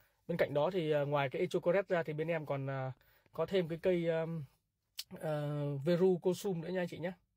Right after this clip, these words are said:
Đó, Veru thì cũng, à, đồng giá là một trăm năm mươi ngàn một chậu. Đó, em bán lẻ từ một chậu nha anh chị nhé. Đó, Veru thì nó nhỏ hơn một chút. Nhưng mà cây thì bên em đã trồng từ nhỏ rồi. Nói, nói chung là em sẽ lựa những cây lớn trong lô em bán trước. Đó, lá đâu đó tầm, à, hai mươi sen rồi.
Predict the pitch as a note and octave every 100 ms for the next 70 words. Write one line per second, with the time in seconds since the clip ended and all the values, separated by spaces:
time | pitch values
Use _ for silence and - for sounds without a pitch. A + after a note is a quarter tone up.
0 | - D3+ - E3 E3+ F3+ E3+ C#3+ D#3+ G3+
1 | F#3 D3+ D3 D3 F#3 D3 D#3+ E3 E3 D#3
2 | C3+ B2+ - - _ _ _ _ _ _
3 | _ _ _ - E3+ F3 G3+ D3+ B2+ D#3
4 | D3+ C#3 F3 - E3 E3+ C#3+ F#3 - _
5 | _ _ _ _ _ D3 D#3 F3 F3+ F3
6 | D3+ E3 E3 C3 E3 C#3 G#3+ A#3 _ _
7 | _ _ _ _ _ _ _ _ F3 E3
8 | C#3+ F3+ E3 C#3+ C#3+ E3 E3 D#3 D3 D3+
9 | C3+ C#3+ B2+ A2+ B2 - E3 D#3+ D#3+ F3+
10 | D#3 D3 D#3 F3+ - - F3+ E3+ D#3 D#3+
11 | F#3 F3+ D#3+ D#3 C#3+ D3+ G#3 A3 _ _
12 | _ _ _ _ - - C#3 C#3+ F3 E3+
13 | D#3 F3+ E3 C3+ B2+ B2 A#2+ - _ _
14 | _ _ _ _ _ _ _ - E3 E3
15 | D3 D#3 C3+